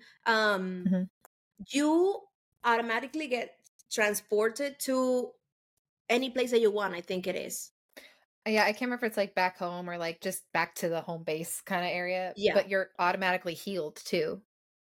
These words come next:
Speaker 1: E-, exactly. So we need to have that in mind because they wanna get there so they can get the fuck out too.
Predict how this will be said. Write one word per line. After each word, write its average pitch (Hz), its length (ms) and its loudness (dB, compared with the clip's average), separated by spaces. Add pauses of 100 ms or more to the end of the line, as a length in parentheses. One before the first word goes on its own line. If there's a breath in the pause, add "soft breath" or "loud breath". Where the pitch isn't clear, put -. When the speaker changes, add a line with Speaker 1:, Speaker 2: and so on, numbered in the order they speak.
(340)
Speaker 1:
E-, 196 120 0
exactly. 262 840 -4 (240 soft breath)
So 226 1000 2 (720)
we 233 200 4
need 262 200 0
to 277 100 2
have 240 160 4
that 233 100 2
in 208 140 0
mind 202 200 -2
because 190 300 -4
they 190 120 0
wanna 202 280 0
get 214 380 2
there 180 280 2
so 214 140 -6
they 196 100 -2
can 196 320 -4
get 180 220 -4
the 175 80 0
fuck 185 220 0
out 175 180 2
too. 196 300 -2